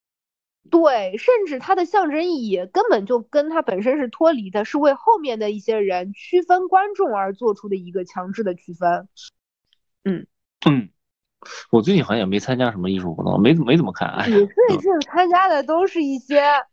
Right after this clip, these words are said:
Speaker 2: 哎，
Speaker 1: 这个
Speaker 2: 工作太忙啊，工作太忙啊。
Speaker 1: <laughs> 真的吗？工-，工作太忙，恋爱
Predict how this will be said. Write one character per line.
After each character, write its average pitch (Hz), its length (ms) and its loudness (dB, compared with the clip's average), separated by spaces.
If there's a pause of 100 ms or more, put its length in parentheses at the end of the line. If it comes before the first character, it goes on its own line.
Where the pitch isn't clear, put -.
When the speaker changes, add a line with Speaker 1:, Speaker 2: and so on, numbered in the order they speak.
(140)
Speaker 2:
哎， - 240 2
Speaker 1:
这 277 160 2
个 233 100 6
Speaker 2:
工 214 120 6
作 147 120 6
太 143 160 0
忙 107 160 -8
啊， 113 240 -6
工 123 120 -12
作 123 140 -6
太 117 120 -10
忙 95 160 -18
啊。 277 320 2 (260)
Speaker 1:
<laughs> 403 320 -2
真 392 160 0
的 427 60 -2
吗？ 262 160 -2
工-， 320 200 -6 (340)
工 349 260 2
作 285 320 2
太 285 300 -8
忙， 220 420 -4
恋 285 260 0
爱 226 380 0